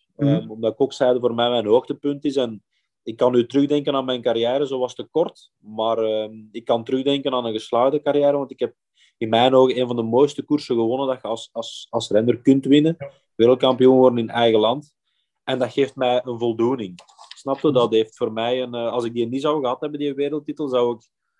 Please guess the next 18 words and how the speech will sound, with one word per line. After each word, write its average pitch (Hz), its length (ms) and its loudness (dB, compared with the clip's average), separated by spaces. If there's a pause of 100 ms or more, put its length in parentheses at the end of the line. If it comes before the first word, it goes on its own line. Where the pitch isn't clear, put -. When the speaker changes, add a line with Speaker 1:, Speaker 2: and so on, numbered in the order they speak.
(280)
Speaker 2:
altijd 131 280 -4
met 131 120 -2
een 127 100 -2
gewrongen 120 440 -2
gevoel 120 360 -2
achtergezeten, 151 1000 -4
Speaker 1:
Mhm. 135 100 -10
Speaker 2:
eh, 139 720 -4
allee, 117 220 4
of 120 80 2
achtergebleven 139 680 4
zijn. 143 340 -2 (400)
En 127 100 -6
dat 123 160 2
heb 127 40 -8
ik 123 80 -4
nu 131 180 -2
niet. 127 340 -2